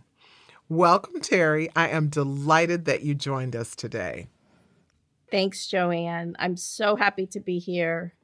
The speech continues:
Speaker 2: You know how passionate I am about speaking, about coaching, and the work that I do, um, which I feel is extremely important in organizational development.
Speaker 1: Yes, you do have a passion for excellence in coaching.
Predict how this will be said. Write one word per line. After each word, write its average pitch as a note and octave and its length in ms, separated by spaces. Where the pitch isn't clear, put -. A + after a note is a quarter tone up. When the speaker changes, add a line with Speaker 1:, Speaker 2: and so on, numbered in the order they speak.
Speaker 2:
You F#3+ 160
know F#3 420
how F#3 200
passionate F3 580
I D#3 140
am D#3 240
about D#3 340
speaking, F#3 720
about D#3 340
coaching, F3+ 640
and D3 140
the D3 40
work D#3+ 280
that D#3+ 120
I D3+ 120
do, D3 560
um, D#3 300
which E3+ 200
I F3+ 200
feel F3 220
is D#3+ 420
extremely F3+ 560
important D#3 720
in D3+ 180
organizational D3+ 840
development. B2+ 580
Speaker 1:
Yes, D#3+ 240
you G#3+ 200
do D#3 300
have B2+ 280
a B2+ 60
passion C#3 500
for A#2 320
excellence A#2+ 640
in A#2 160
coaching. - 720